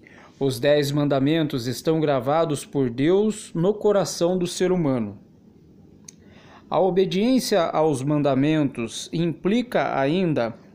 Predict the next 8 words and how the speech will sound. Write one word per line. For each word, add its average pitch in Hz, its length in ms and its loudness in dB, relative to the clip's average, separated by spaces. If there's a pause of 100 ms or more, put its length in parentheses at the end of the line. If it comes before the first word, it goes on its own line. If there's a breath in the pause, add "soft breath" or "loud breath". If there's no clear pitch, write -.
obrigações 196 960 0
cuja 202 320 0
matéria 180 680 2
é, 127 360 0 (180)
em 151 180 0
si 185 240 -2
mesma, 202 640 2
leve. 143 560 0